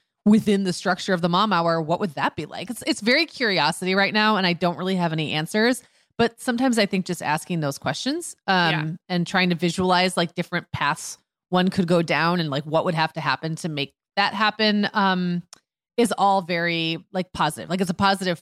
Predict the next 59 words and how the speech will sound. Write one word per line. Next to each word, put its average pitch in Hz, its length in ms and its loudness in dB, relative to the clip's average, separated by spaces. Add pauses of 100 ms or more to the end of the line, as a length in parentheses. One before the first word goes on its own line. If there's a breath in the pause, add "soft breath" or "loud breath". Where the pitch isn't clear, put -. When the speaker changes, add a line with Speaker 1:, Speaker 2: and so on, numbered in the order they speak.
Speaker 1:
first, 180 220 0
second, 190 340 -4
third, 160 200 -4
fourth 143 260 -6
step. - 240 -6 (140)
Like, 170 140 -6
the - 100 -4
action 214 340 0
stuff - 300 -4
can 151 120 -14
come 165 200 -6
<laughs> - 40 -6
later, - 400 -2 (300 soft breath)
but, 285 240 0
you 269 80 -4
know, 185 140 0
we're 202 100 0
s-, - 140 -6
also 247 340 0
setting 202 400 -2
the 175 80 -4
stage 185 580 -2 (140)
behind 175 300 0
the 170 80 -2
scenes 175 640 0 (460)
for 190 140 2
a 196 120 2
mom 185 220 2
hour 185 220 2
that 160 220 -2
both 180 240 -2
grows, 202 480 2 (200)
but 180 220 -4
doesn't 190 320 0
require 175 500 0
more 165 280 2
and 160 100 -2
more 151 160 0
and 156 100 -2
more 151 480 0
out 175 160 0
of 151 60 -2
the 156 80 -6
Speaker 2:
Mm-hmm. 311 80 -8
Speaker 1:
two 160 160 -4
of 139 80 -4
us. - 400 -4 (100)
Uh, 143 160 0
we 156 120 -2
have 151 160 0
been 160 100 -2
at 156 140 2
this 160 160 -4
for 180 120 -4
kind 170 260 0
of 160 40 2
a 175 60 2
long 180 180 4
time, 220 320 0